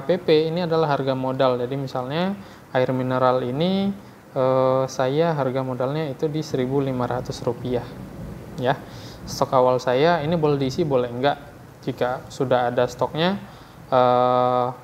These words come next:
kita isi misalnya sepuluh, atau misalnya, eh, kalaupun nggak ada,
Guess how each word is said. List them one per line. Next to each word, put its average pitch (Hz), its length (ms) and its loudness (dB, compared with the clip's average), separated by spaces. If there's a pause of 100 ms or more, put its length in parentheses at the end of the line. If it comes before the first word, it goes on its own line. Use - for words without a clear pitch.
(840)
kita 135 220 -2
isi 165 260 -2
misalnya 139 320 0
sepuluh, 143 480 2
atau 165 240 0
misalnya, 160 480 0 (400)
eh, 127 320 2
kalaupun 131 560 2
nggak 117 140 4 (100)
ada, 151 80 6